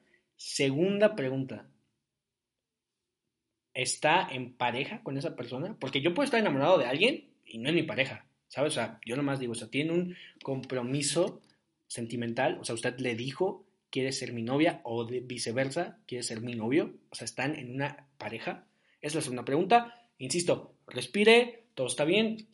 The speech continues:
no hemos hecho nada, solamente estamos respondiendo unas preguntas, nada más, ¿ok? Entonces, digan su respuesta.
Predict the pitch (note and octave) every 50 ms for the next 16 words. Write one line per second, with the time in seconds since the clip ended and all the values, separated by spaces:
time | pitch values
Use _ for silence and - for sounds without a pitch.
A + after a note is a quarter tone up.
0 | - - C3+ C#3 C#3+ C#3+ C#3+ C3+ C3 B2 - B2 - - C#3+ D3+ F3+ G3+ A3 A3+
1 | A#3 A#3 G#3+ - - C3+ C3+ C3 C3+ D3 D3+ D3+ - - - D3 D#3 F3 F#3 G#3
2 | G3+ - - - - - - - B2 B2 C3 D3 E3 F3+ F#3 E3+ C#3+ C#3+ D#3 E3
3 | F3 F3+ F3+ - - C3 A#2+ A#2 A#2 B2+ C3+ C#3 C#3 C3+ C3+ C#3 - - - B2+
4 | D#3+ F#3+ G3+ F#3+ E3 C3+ A2+ - - - - - - B2 D3+ F3+ A3+ - - -
5 | _ _ _ _ _ _ _ _ _ _ _ _ _ - - C3 C#3+ C3+ C3+ D#3
6 | D#3+ D#3+ C#3 - - - - - - _ _ _ _ _ _ _ _ - B2 C#3+
7 | D3+ D3+ C#3 C3+ - - A#2+ A#2+ A#2 - F3+ F3 G#3 A3 - A3 - -